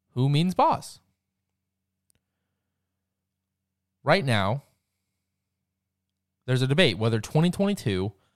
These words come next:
will be a referendum on Joe Biden or a referendum on Donald Trump. In California in two thousand, or no, sorry, just a few months ago, it became a referendum on Trump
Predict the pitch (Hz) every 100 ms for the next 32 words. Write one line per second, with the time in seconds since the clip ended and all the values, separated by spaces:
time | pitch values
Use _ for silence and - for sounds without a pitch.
0 | _ _ _ - 117 113 113 107 127 165
1 | 143 135 156 175 170 _ _ _ - 113
2 | 110 123 151 139 185 180 127 113 113 131
3 | 127 131 120 113 113 113 101 - _ _
4 | _ _ _ 120 117 113 113 117 135 139
5 | - 214 135 92 101 - 135 131 131 131
6 | 123 120 117 117 - _ _ 110 107 139
7 | 135 123 107 110 - 165 185 233 117 87
8 | - 139 151 175 175 123 117 127 139 165
9 | 190 - 110 110